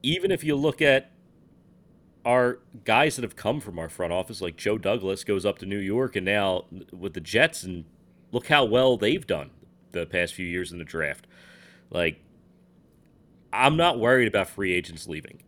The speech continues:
It sucks on, like, a human level, but I, I, I have,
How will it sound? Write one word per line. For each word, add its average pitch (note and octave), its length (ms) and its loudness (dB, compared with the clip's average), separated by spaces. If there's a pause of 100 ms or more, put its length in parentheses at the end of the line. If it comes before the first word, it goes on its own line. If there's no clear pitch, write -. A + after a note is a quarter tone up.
It G#2+ 200 -2
sucks - 760 0 (100)
on, G#2+ 160 -2
like, F#2+ 220 -2 (580)
a E2+ 140 -4
human D3 480 -4
level, E3 500 -4 (140)
but F2+ 280 -2 (880)
I, G#2 520 4
I, F2 180 -8
I F#2+ 200 0
have, F2+ 220 0